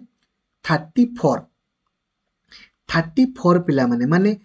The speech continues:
ତେତିଶ ଜଣ ପିଲାମାନେ judge plus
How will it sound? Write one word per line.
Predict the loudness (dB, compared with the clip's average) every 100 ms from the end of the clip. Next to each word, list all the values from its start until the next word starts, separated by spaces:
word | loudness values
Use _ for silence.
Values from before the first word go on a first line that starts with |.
| _ _ _ -2
ତେତିଶ | -2 0 0 0
ଜଣ | 0 0 0
ପିଲାମାନେ | 2 2 2 2 0
judge | 0 2 2 0 -6 _ _ _ _ _ _ _ _ _ _ _ 0
plus | 2 0